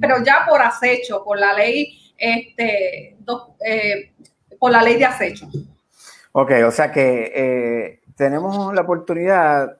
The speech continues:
Speaker 2: de aprender a través de tu libro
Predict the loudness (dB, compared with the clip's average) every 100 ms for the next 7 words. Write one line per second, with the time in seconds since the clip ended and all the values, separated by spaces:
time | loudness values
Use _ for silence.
0 | _ -14 -4 -2 0 -2 -4 0 0 0
1 | -2 0 2 0 -2 -4 -2 0 0 -2
2 | -2 -2 -2 2 2 0